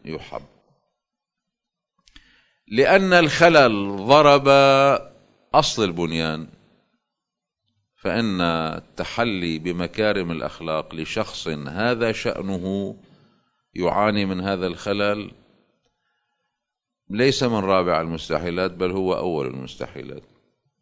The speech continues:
لا يمكن أن يصل إلى حب الله عز وجل.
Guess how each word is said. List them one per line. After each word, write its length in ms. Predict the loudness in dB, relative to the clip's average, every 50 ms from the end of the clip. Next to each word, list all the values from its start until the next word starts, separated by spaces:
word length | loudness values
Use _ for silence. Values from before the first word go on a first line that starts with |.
| _ _ _ _ _ _ _ _ _ _ _ _ _ _ _ _ _ _ _ _ _ -4
لا 100 | 0 2
يمكن 460 | 2 2 2 0 -2 -4 -4 -4 -4
أن 180 | -6 -6 -6 -4
يصل 360 | -4 -6 -6 -6 -6 -6 -6
إلى 280 | -6 -6 -8 -8 -8 -10
حب 280 | -12 -14 -18 -16 -14
الله 200 | -14 -12 -10 -10
عز 280 | -10 -10 -12 -14 -16 -16
وجل. 360 | -18 -18 -18 -20 -20 -20 _